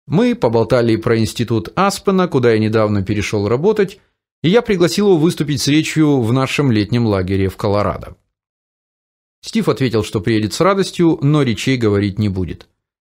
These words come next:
Вместо этого предложил пройтись и побеседовать. Мне это показалось странным. Я ещё не знал, что все серьёзные разговоры Стив предпочитает вести во время долгих прогулок.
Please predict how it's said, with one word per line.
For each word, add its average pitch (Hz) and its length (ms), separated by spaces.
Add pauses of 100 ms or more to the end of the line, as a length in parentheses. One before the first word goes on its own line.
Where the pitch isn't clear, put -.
(200)
Вместо 117 360
этого 160 300
предложил 104 500
пройтись 98 680 (280)
и 147 60
побеседовать. 104 760 (1200)
Мне 185 160
это 220 100
показалось 160 480
странным. 87 460 (760)
Я 156 280
ещё 208 300
не 190 100
знал, 196 320
что 143 440
все 185 220
серьёзные 156 480
разговоры 156 480
Стив 196 320
предпочитает 151 680
вести 139 340
во 147 140
время 143 320
долгих 127 520
прогулок. 110 600